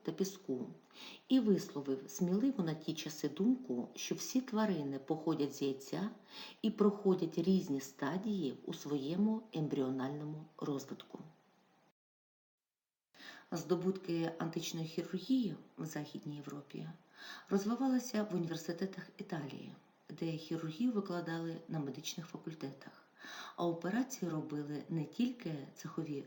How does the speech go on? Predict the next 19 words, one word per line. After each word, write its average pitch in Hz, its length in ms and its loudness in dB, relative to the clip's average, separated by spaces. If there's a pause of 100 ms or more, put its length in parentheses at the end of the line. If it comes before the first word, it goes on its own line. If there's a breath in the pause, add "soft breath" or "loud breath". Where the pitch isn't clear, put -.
(100)
цирульники, 135 800 -6 (440 loud breath)
а 160 80 0
й 147 100 2
окремі 208 540 0 (100)
професори 185 720 -4 (200)
та 156 180 -6 (240)
лікарі. 131 420 -6 (3000 loud breath)
Зараз 190 360 6
на 180 80 2
вашому 175 300 -2
екрані 226 580 4
анатомічний 156 720 0
театр 139 440 -6
в 131 80 -6
Лейдені 226 580 0 (360 loud breath)
тисяча 190 440 2 (100)
шістсот - 560 -8
десятого 147 600 -6
року. 139 360 -12